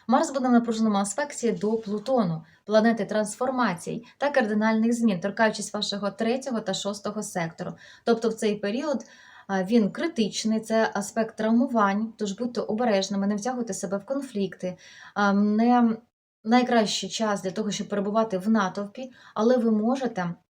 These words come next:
зараз відсіяти все непотрібне. Можливо, вам не подобається та робота, ті обов'язки, якими ви займаєтеся. І ви можете це переглядати для того, щоб відсіяти непотрібне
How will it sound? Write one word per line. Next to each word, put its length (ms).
зараз 460
відсіяти 560
все 220
непотрібне. 580
Можливо, 460
вам 260
не 100
подобається 600
та 160
робота, 420
ті 160
обов'язки, 520
якими 300
ви 100
займаєтеся. 760
І 20
ви 100
можете 320
це 160
переглядати 800
для 80
того, 280
щоб 260
відсіяти 520
непотрібне 720